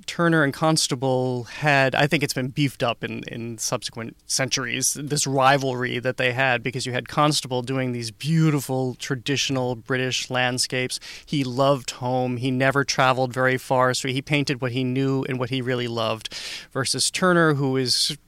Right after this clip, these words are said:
traveling far and wide as far as he could despite restrictions in eighteenth century Europe.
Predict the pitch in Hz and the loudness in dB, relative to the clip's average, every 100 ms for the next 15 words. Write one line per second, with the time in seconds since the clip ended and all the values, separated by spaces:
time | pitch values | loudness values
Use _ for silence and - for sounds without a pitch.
0 | - - 165 151 147 139 127 - 147 147 | -6 0 2 2 2 0 -2 4 6 8
1 | 143 131 135 135 135 139 131 139 - 143 | 6 4 4 4 4 2 0 -2 0 4
2 | 135 123 139 117 143 135 131 127 - 131 | 4 2 -2 0 0 0 0 -2 0 0
3 | - 135 - 135 - 131 135 123 127 123 | -2 -6 -4 -4 -2 -2 -2 -2 -2 -4
4 | 127 135 - 143 123 135 131 139 131 123 | -4 -6 -4 -4 -2 -2 -2 -2 -2 0
5 | 127 127 | 0 -2